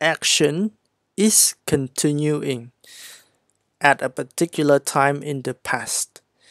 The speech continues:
If we talk about the, the past action, it's only happened and it's f-, after that it finished.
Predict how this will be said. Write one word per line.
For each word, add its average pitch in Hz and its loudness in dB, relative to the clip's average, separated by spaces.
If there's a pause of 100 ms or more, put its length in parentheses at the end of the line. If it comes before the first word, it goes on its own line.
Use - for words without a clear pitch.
(800)
If 170 4
we 196 4
talk 180 6
about 123 2
the, - -6 (480)
the - -6 (100)
past - 4 (100)
action, 185 -2 (340)
it's - -6
only 196 6
happened 165 2
and 135 -2
it's - -2 (600)
f-, - -10 (320)
after - 0
that 135 6
it 143 -4
finished. - -6